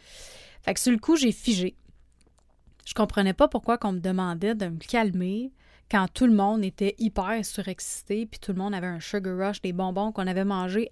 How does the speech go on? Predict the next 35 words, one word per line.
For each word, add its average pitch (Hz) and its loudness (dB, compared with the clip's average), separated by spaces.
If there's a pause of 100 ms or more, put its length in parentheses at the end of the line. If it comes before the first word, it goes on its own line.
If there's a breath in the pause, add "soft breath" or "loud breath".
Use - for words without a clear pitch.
avant 240 4
de 247 4
manger 214 2
le 202 -4
gâteau. 185 -8 (540 loud breath)
Puis 226 6
aussi 220 2
banal 220 6
que 247 2
cette 190 -2
phrase-là 226 2
pourrait 202 -2
paraître 190 -2
pour - -6
quelqu'un 185 -4
d'autre, 190 -4
mais 185 0
moi, 196 2
ça - -6
m'a 175 -6
vraiment 190 -2
affectée. - -12 (960 loud breath)
Mon 196 2
cœur 269 4
s'est 202 -2
mis 220 2
à 240 0
battre 208 -2 (220)
plus 269 2
vite, 202 0 (140)
mes 202 2
mains 214 2
sont 196 -2
devenues 190 0
moites, 180 -4